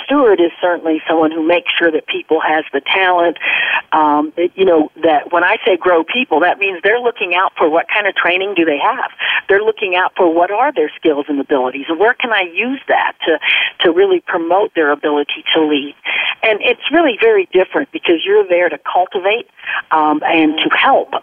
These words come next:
um, the organization become an organization where there's leaders at all levels.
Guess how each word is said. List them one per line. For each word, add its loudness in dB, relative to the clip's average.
um, 2
the 4
organization 2
become 0
an -6
organization 0
where 2
there's 0
leaders 0
at 0
all 2
levels. -4